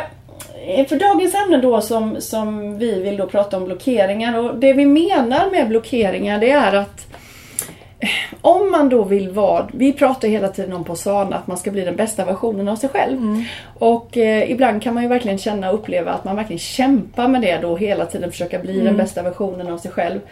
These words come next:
Speaker 1: Och, mm, det är lite tufft ibland och det är lite
Speaker 2: Mm.
Speaker 1: så. Och ibland kan man möt-, möta på motstånd.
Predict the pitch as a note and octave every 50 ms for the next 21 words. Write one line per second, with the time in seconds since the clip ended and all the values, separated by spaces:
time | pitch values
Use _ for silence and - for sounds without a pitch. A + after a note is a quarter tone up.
0 | - - - - - - - - - - - - - G#3+ F#3 F#3 - - - -
1 | - C#4 D#4 E4 E4 E4+ E4 D4 D#4+ D4+ D4 D4 - C4+ - - D4+ - - -
2 | - C#4+ B3 C#4 C#4 C4 B3+ B3+ B3+ B3 B3 A#3+ A#3+ A#3+ B3 A#3+ - A#3+ A#3 A3+
3 | G#3+ G3+ G3 F#3+ G3+ G#3 - G#3+ G3+ G3 - - - - - A#3 C#4+ D4+ C4 B3+
4 | B3 C4+ B3+ C4 C4 C4 C4 C4 C4 C4 C4 - - A#3 A#3+ C4 C#4 D#4 D#4+ D#4
5 | - - - G3+ G3+ - G#3+ A3+ C#4 E4+ G4 - - - - - F4+ G4+ F4 A#3+
6 | -